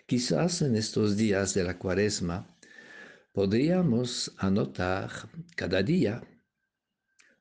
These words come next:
un encuentro, una palabra, un pequeño acontecimiento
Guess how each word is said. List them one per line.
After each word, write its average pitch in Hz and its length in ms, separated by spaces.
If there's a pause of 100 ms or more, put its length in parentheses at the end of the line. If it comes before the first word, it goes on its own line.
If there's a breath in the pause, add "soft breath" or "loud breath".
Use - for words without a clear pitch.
(160)
un 80 180
encuentro, 107 840 (520)
una 85 280
palabra, 110 920 (680 soft breath)
un 87 180
pequeño 92 480
acontecimiento 113 1120